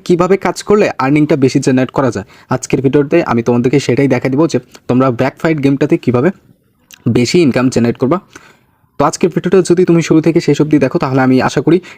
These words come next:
A to Z আজকের এই ভিডিওতে, তার পাশাপাশি আরও অনেক কিছু তোমাদেরকে দেখাই দেওয়ার চেষ্টা করব, ঠিক আছে? এবং এই যে এটিএমে ক্লিক করলে তোমরা এখানে যে পাসওয়ার্ড দেওয়া লাগে, এই পাসওয়ার্ডটা কীভাবে দিবা সেই বিষয়টাও, ঠিক আছে? তো তার আগে বলে নিই, তোমরা যারা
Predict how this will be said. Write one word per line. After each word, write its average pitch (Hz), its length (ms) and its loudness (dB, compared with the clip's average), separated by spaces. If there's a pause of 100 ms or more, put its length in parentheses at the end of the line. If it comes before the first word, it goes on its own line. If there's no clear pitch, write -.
A - 80 4
to 180 140 6
Z - 20 -10 (220)
আজকের 147 280 -2
এই 143 80 4
ভিডিওতে, 156 320 2
তার 120 160 0
পাশাপাশি 147 360 -2
আরও 131 180 0
অনেক 139 180 0
কিছু 147 160 -2 (160)
তোমাদেরকে 131 400 0
দেখাই 113 200 -4
দেওয়ার 135 200 0
চেষ্টা 156 240 0
করব, 135 120 2 (380)
ঠিক 190 160 0
আছে? 135 120 -2 (440)
এবং 147 200 2
এই 139 80 2
যে - 60 0 (120)
এটিএমে 156 360 2
ক্লিক 147 200 2
করলে 147 220 4
তোমরা 131 220 2
এখানে 139 240 0
যে 143 60 2 (180)
পাসওয়ার্ড 139 360 0
দেওয়া 120 140 2
লাগে, 143 180 2
এই - 100 -4
পাসওয়ার্ডটা 147 400 -2
কীভাবে 131 300 2
দিবা 127 140 0 (140)
সেই 135 180 2
বিষয়টাও, 110 320 -2 (340)
ঠিক 180 160 0
আছে? 110 100 -4 (460)
তো 180 40 0 (100)
তার 160 160 2
আগে 165 180 2
বলে 151 160 4
নিই, 160 160 2
তোমরা 131 260 2
যারা 131 160 0